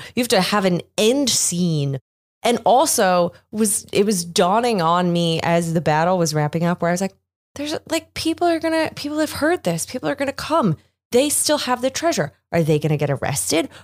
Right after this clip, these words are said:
Are they gonna have to now fight Marsden? How are they gonna escape this? Am I gonna make them all just run for it? Like, how, what am I gonna do?" And it, it felt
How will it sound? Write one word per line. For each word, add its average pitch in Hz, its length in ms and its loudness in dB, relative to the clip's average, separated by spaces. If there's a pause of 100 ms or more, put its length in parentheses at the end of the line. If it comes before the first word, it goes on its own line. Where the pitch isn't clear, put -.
(120)
Are 180 100 2
they 170 380 4 (480)
gonna 175 180 0
have 165 220 0
to 170 180 2
now 151 180 2
fight 151 320 -2
Marsden? 160 520 0
How 240 160 -2
are 294 100 4
they 294 120 -2
gonna 302 180 -2
escape - 580 -2
this? 160 220 -2
Am 156 80 0
I 160 80 0
gonna 165 140 -2
make 165 260 0
them 175 160 2
all 156 160 0
just - 260 -4 (140)
run 160 300 2
for 339 180 0
it? - 100 -6
Like, 185 140 -2 (360)
how, 311 280 2
what 302 160 0
am 320 60 0
I 339 40 2
gonna 320 220 -2
do?" 359 200 2 (480)
And 214 160 2
it, - 200 -2
it - 260 0
felt - 480 0